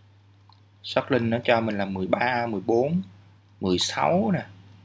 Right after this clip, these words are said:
mười bảy nè. Đó, mình lấy trung bình là khoảng mười thôi. Thì các bạn làm hai mươi lăm lần, tức là các bạn được hai trăm năm mươi coin.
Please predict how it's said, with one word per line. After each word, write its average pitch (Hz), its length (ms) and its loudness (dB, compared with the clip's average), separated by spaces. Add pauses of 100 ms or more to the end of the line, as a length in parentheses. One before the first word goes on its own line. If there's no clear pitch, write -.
(160)
mười 107 120 2
bảy 139 360 2
nè. 160 160 4 (880)
Đó, 135 100 4
mình 131 160 4
lấy 117 120 6
trung 123 220 2
bình 107 120 2
là 101 80 4
khoảng 131 240 -4
mười 113 240 2
thôi. 117 200 4 (360)
Thì - 80 -18
các 117 120 2
bạn 101 160 4
làm 98 160 4
hai 117 200 0
mươi 120 300 -2
lăm 117 280 4
lần, 101 200 -2
tức 131 100 -4
là 139 140 -6
các - 120 -6
bạn 98 120 0
được 95 140 -8
hai 113 160 -2
trăm 113 180 -2
năm 117 140 -6
mươi 113 140 -4
coin. 110 240 2